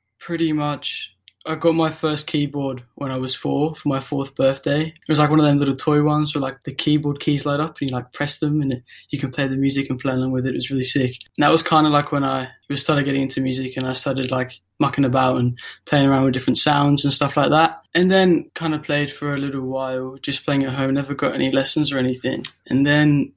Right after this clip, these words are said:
I got introduced to guitar from my half brother. And then picked up the guitar, asked mum and dad, I was like, "Oh, can I get some guitar lessons, like, start playing and stuff like that?" And they're like, "Yeah, yeah, yeah."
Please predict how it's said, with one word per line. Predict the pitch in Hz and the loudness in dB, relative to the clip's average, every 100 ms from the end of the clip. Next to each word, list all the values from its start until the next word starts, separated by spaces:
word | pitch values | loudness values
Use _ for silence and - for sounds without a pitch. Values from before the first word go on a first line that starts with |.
| _ _ | _ _
I | |
got | - | 0
introduced | 143 147 143 139 131 - _ | 2 2 0 -2 -4 -8 _
to | - 143 135 131 123 | -6 -2 0 0 0
guitar | 127 - 135 127 | -2 0 0 0
from | - 131 | -2 0
my | 123 127 127 | 0 0 -2
half | 131 135 - | -2 -2 -2
brother. | - - - - _ - | -4 -2 -6 -10 _ -4
And | 151 143 | 2 4
then | 139 131 127 | 4 0 -2
picked | 147 - | -4 -2
up | 143 | -4
the | 147 131 | -2 -6
guitar, | - - 147 147 147 - _ - | -4 0 2 2 -2 -8 _ -2
asked | 151 - | -2 2
mum | 156 143 | 2 4
and | 143 | 4
dad, | 143 | 4
I | 143 | 2
was | 143 | 0
like, | 139 | 0
"Oh, | 139 143 | 2 2
can | 139 | 2
I | 147 | 0
get | 143 143 | 0 0
some | 147 | 0
guitar | 139 135 139 139 | 0 0 0 2
lessons, | 139 - 139 135 | 0 -2 -4 -4
like, | - | -4
start | - 135 127 - | -2 0 0 0
playing | 143 139 139 | 0 2 2
and | 135 | 0
stuff | - - - | -2 -4 -2
like | 139 | 2
that?" | 143 | 2
And | 139 139 | 4 4
they're | |
like, | 139 120 | 4 6
"Yeah, | 156 156 | 6 8
yeah, | 147 143 | 6 6
yeah." | 143 135 | 4 2